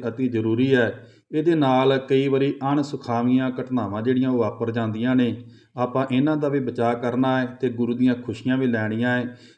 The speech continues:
ਕੌਮੀ ਤਿਉਹਾਰ ਹੋਲਾ ਮਹੱਲਾ ਬੜੀ ਸ਼ਰਧਾ ਅਤੇ ਭਾਵਨਾ ਦੇ ਨਾਲ ਆਪਾਂ ਸਮੁੱਚੇ ਹੀ ਖਾਲਸਾ ਪੰਥ ਨੇ ਰਲ ਮਿਲ ਕਰਕੇ ਮਨਾ ਕਰਕੇ ਸਤਿਗੁਰਾਂ ਦੀਆਂ ਖੁਸ਼ੀਆਂ ਪ੍ਰਾਪਤ ਕਰਨੀਆਂ ਨੇ।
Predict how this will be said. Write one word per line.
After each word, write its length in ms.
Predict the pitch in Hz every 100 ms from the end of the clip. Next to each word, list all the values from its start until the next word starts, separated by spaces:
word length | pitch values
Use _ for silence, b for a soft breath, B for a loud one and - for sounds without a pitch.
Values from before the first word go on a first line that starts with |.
| -
ਕੌਮੀ 340 | 127 135 160
ਤਿਉਹਾਰ 460 | 147 143 127 117 117
ਹੋਲਾ 340 | 127 113 120
ਮਹੱਲਾ 760 | 127 123 113 110 117 117 - B B -
ਬੜੀ 200 | 123 131
ਸ਼ਰਧਾ 680 | 127 127 131 139 139 135 - 127
ਅਤੇ 160 | 135
ਭਾਵਨਾ 500 | 131 131 117 101 120
ਦੇ 140 | 123 123
ਨਾਲ 360 | 113 113 117 117 101 B B B
ਆਪਾਂ 340 | 123 120 135 131
ਸਮੁੱਚੇ 520 | - 131 135 - 156
ਹੀ 120 | 143
ਖਾਲਸਾ 500 | - 120 120 117 123
ਪੰਥ 320 | - 120 120
ਨੇ 160 | 120 113 101 - -
ਰਲ 240 | 120 127 139
ਮਿਲ 180 | 127
ਕਰਕੇ 400 | 117 120 110 127 120 107 B B -
ਮਨਾ 260 | 120 117 127
ਕਰਕੇ 340 | 123 - -
ਸਤਿਗੁਰਾਂ 420 | 117 113 104 113 113
ਦੀਆਂ 140 | 107
ਖੁਸ਼ੀਆਂ 360 | 110 101 113 110
ਪ੍ਰਾਪਤ 360 | 101 98 107
ਕਰਨੀਆਂ 460 | 101 90 98 113 120
ਨੇ। 180 | 120